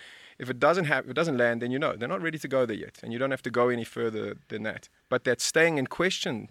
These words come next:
tool that you just, you know, that you used just now is so vital, because otherwise you're just functioning from your head. You're just thinking and thinking and thinking. But if you want, once you, uh, once you ask the question, you're now starting to function more intuitively, and you're asking the question to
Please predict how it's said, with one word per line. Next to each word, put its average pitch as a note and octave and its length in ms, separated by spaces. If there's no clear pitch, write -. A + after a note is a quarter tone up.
tool A#2 360
that G#2+ 180
you A#2+ 220
just, B2 280
you A#2+ 120
know, A#2 80
that A#2+ 100
you B2 140
used B2 240
just A#2 180
now A#2+ 220
is A#2+ 240
so - 400
vital, C#3+ 420
because A#2+ 260
otherwise E3 460
you're C3 60
just C3 240
functioning C#3 360
from B2+ 200
your A2 120
head. B2 280
You're G#2+ 100
just A#2 180
thinking D#3 400
and A2+ 120
thinking C#3+ 320
and A2 100
thinking. D3 300
But G#2+ 140
if - 80
you B2 60
want, C#3+ 200
once D3 200
you, - 160
uh, - 60
once D#3 200
you D#3 100
ask C#3 220
the A2+ 80
question, D#3 400
you're A#2 80
now B2 100
starting B2+ 320
to A#2+ 80
function B2 340
more A2+ 120
intuitively, A2 560
and G#2+ 100
you're G#2+ 160
asking C#3 380
the A2 100
question B2 380
to - 180